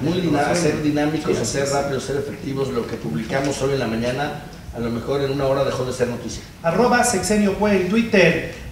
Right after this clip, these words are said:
Speaker 2: en, eh, web sexenio puebla punto com. Y bueno, a partir de web usted puede direccionarse hacia el medio auditivo, en fin, hacia todas estas opciones que ofrece Sexenio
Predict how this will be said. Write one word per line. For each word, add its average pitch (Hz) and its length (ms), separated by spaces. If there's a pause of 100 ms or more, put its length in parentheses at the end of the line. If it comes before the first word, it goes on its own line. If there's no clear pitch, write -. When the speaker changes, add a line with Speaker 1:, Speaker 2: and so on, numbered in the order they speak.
Speaker 2:
en, 151 400
eh, 143 400
web 208 220 (340)
sexenio 220 1040
puebla 190 580 (180)
punto 180 760 (320)
com. 165 540 (540)
Y 151 60
bueno, 165 220 (200)
a - 80
partir 170 340
de 202 80
web 180 300
usted 151 180
puede 143 240
direccionarse 139 800 (200)
hacia 139 680
el 123 140
medio 135 300
auditivo, 151 720
en - 80
fin, 190 260 (180)
hacia 151 160 (100)
todas 190 320
estas 156 220
opciones 139 500 (180)
que 135 100
ofrece 135 500
Sexenio 127 580